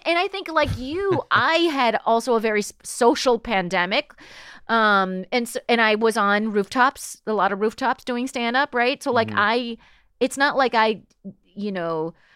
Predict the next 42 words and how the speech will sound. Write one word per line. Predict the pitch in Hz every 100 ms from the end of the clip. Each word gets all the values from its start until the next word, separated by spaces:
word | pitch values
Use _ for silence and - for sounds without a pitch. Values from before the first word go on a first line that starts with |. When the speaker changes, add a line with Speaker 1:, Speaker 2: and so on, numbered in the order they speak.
| _ -
Speaker 1:
there | 240 247
was | 247
a | 233
few | - 311 339
months | 277 233 208
where | 208 196
none | 202 202
of | 202 202
that | 196
was | 190 196
going | 202 190 185
on | 180 180
and | 180
it | 170
felt | 202 185
weird. | 190 180 175
But | 196
then, | 220 214
like, | 202 202
once | 208
I | 214
s-, | 190
figured | - - 196 190 185
out | 175 180 -
a | 196
sort | 185 190
of | 190
pandemic | 226 185 175 180
routine, | 190 190 - 185 185 208
it, | 220 185 175
that | 196 -
it | 208
involved | 208 185 131 143
a | 185
lot | 214 226
of | 240
friendships, | 208 214 208 226 220 190
it | 165
involved | 160 156 165
a | 226
lot | 233 233
of, | 247